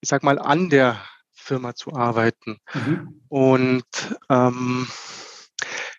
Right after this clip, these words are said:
Speaker 1: es ist alles natürlich noch, äh, etwas langfristiger Prozess,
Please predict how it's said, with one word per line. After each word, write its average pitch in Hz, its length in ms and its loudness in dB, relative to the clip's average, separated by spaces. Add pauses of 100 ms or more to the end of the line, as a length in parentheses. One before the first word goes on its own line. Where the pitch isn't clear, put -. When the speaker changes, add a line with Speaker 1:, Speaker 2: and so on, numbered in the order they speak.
(160)
Speaker 1:
es - 120 0
ist 202 120 6
alles 202 200 6
natürlich 170 260 6
noch, 160 200 6
äh, - 260 -2 (340)
etwas - 300 2
langfristiger 170 680 4
Prozess, - 760 0